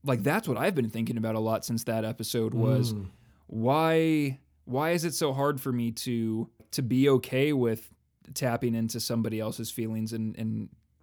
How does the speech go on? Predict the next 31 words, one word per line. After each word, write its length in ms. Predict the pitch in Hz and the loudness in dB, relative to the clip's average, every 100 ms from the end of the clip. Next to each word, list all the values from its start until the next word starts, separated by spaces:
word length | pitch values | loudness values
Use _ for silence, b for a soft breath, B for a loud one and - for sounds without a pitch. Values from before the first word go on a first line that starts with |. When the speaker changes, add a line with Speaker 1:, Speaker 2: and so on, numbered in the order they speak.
| - - | -20 -6
Speaker 1:
kinda 180 | 127 110 | -2 -2
let 320 | 110 113 - | 0 -2 -4
that 180 | 110 113 | -6 -2
move 260 | 113 110 | -2 0
me? 340 | 123 120 113 110 | 0 0 0 0
And 80 | 120 | -2
s-, 180 | - - _ b b b b b b - | -4 -10 _ b b b b b b 0
because 640 | 135 147 131 120 107 - _ _ _ _ _ _ _ - | 0 2 2 2 -2 -8 _ _ _ _ _ _ _ -2
when 180 | 143 | 2
you 120 | 165 190 | 4 4
listen 200 | 202 175 | 2 2
to 60 | |
instrumental, 640 | 143 135 120 120 196 139 123 | 2 0 0 0 0 0 0
like, 200 | 123 135 | 0 0
you 80 | 208 | 0
don't 140 | 156 | 2
really 200 | 131 123 | 2 4
know 140 | 117 | 2
what 320 | 110 123 - 120 | 2 2 0 0
they, 340 | 113 110 113 123 | 0 0 -2 -4
the 160 | 123 | -2
band 480 | 113 113 107 107 110 - _ | -2 -2 -4 -4 -6 -12 _
or 100 | - | -4
the 80 | 117 | -2
songwriter 440 | 117 117 113 110 110 | -2 0 0 0 -2
wants 320 | 110 110 110 | -2 -2 -2
you 60 | 107 | -6
to 80 | 98 | -6
feel. 360 | 110 101 - _ b b b | -8 -10 -12 _ b b b
And 320 | 127 117 110 - _ _ | 0 2 2 -2 _ _
selfishly, 800 | - 170 180 135 127 117 123 | -2 2 2 0 -2 -2 -2